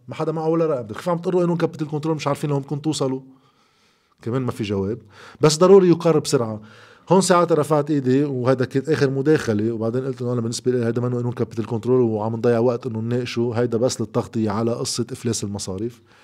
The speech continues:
قلت لهم سؤال لكل اللي عم بيقول إنه هلأ في ضرورة نقره بسرعة، إذا منعدل كلمة وحدة منه، إذا ماني غلطان المادة اثناعش منه اللي بتقول إنه،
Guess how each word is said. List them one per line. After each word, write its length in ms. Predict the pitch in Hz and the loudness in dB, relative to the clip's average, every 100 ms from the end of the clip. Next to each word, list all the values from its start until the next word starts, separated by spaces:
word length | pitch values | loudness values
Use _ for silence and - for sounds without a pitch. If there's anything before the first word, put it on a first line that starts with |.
| - - - | -20 -20 -10
قلت 160 | 135 123 | -6 2
لهم 160 | 180 175 | 2 2
سؤال 380 | - 165 139 | 2 2 0
لكل 300 | 127 123 185 | 0 0 0
اللي 140 | 170 139 | 2 0
عم 180 | 127 127 | -2 -2
بيقول 400 | 135 143 147 - | 0 2 0 -2
إنه 220 | 120 117 | -6 0
هلأ 280 | 143 143 123 | 2 0 -2
في 320 | - 131 135 | -2 -2 -2
ضرورة 640 | 127 123 147 151 139 139 | -2 0 2 2 0 -2
نقره 340 | 139 131 135 131 | -6 -6 -2 -2
بسرعة، 440 | - 123 104 98 - _ _ _ - - - | 0 -2 -2 -8 -16 _ _ _ -20 -18 -6
إذا 160 | 131 | 0
منعدل 440 | 143 143 185 170 180 | 0 0 -2 -2 -4
كلمة 340 | 170 214 190 | 0 2 4
وحدة 280 | 170 170 139 | 2 2 -2
منه، 260 | 127 110 127 | -2 -2 -2
إذا 140 | 147 | 0
ماني 200 | 170 165 | 2 2
غلطان 300 | 143 147 156 | 0 0 0
المادة 300 | 139 143 123 | 0 0 -2
اثناعش 420 | 127 135 117 - | -2 -4 -6 -8
منه 200 | 101 104 | -8 -6
اللي 120 | 143 | 0
بتقول 500 | 170 170 170 139 151 143 - - - _ | 2 2 0 -2 -4 -10 -20 -20 -20 _
إنه، 400 | 156 156 147 147 | -4 0 0 -2